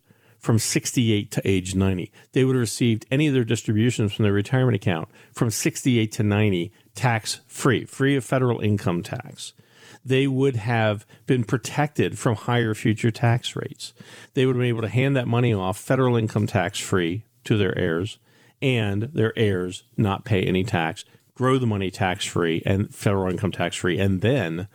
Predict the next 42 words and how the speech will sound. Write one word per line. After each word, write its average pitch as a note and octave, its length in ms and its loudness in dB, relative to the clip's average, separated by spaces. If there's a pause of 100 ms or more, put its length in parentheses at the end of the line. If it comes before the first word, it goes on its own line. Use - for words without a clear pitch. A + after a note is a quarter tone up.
(140)
take A2 200 0
the G2+ 80 2
money E2+ 180 0
out E2 140 -4
without F2 260 0
a F2 40 -2
tax F#2 340 -4
burden. D#2+ 420 -8
I C#3 60 -4
mean, B2 180 2
that C3 300 -2
is A#2 180 -2
a G#2+ 120 2
twelve G#2+ 580 0
million A#2 600 2
dollar G2+ 340 0
shift. - 340 -2 (320)
So - 240 0
here's F#3 240 2
somebody, A2 460 0
forty-eight, C3+ 640 0 (100)
they've G#2+ 160 2
done A2+ 160 2
it C3 60 0
right, G2 260 0
they A2+ 80 -4
got A2 160 0
two C3+ 140 0
million C3 200 2
dollars A2 200 2
in A2+ 40 -2
their G#2 60 2
four G#2+ 200 0
oh - 20 0
one G#2 120 0
K, B2 160 0
and A2 120 4
you F3+ 120 4
said C#3+ 220 0
it A#2 140 -4
best. - 320 -2 (300)
How E3+ 640 0